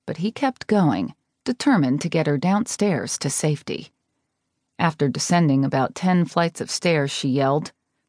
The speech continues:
"Put me down!" and started kicking at him. "No," he answered, afraid her gyrations would send them both tumbling down the stairs. "But this is hurting my head. All the blood is rushing to my head,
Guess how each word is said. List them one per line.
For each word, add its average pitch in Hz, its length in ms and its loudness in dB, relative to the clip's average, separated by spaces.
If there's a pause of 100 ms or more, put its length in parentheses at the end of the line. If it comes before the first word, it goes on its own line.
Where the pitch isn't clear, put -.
"Put 381 380 2
me 294 320 4 (100)
down!" 339 760 2 (320)
and 147 120 -4
started 110 420 -6
kicking 120 420 -4
at 85 160 -2
him. 95 200 -4 (800)
"No," 170 600 2 (260)
he 143 240 2
answered, - 460 -4 (340)
afraid 202 320 0
her 143 100 2
gyrations 147 800 0
would 170 140 -2
send 202 260 2
them 190 120 4
both - 520 -4
tumbling 147 540 0
down 151 260 2
the - 80 -2
stairs. - 640 -4 (580)
"But 240 180 -2
this 247 180 2
is 247 260 -2
hurting 277 300 4
my 262 160 6
head. 262 540 2 (360)
All 262 200 2
the 262 100 0
blood 240 280 2
is 202 160 -2
rushing 226 300 2
to 214 100 0
my 196 120 2
head, 185 300 0